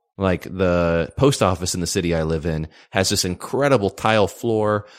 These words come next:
and actually has a really beautiful, uh, outside to it because it was built a long time ago and still functions.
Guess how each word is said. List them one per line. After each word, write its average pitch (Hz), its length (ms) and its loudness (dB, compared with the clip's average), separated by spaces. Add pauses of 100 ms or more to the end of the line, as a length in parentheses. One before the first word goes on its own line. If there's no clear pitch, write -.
(100)
and 107 100 0
actually 101 320 -2
has 98 160 0
a 92 80 -2
really 95 380 2
beautiful, 90 840 0
uh, 78 260 -2
outside 131 680 0
to 156 140 2
it 113 280 -6
because 92 300 2
it 90 80 2
was 85 160 -2
built 90 340 2
a 76 60 -2
long 76 240 0
time 131 240 0
ago 76 280 0 (260)
and 85 140 -2
still 92 220 4
functions. - 580 -2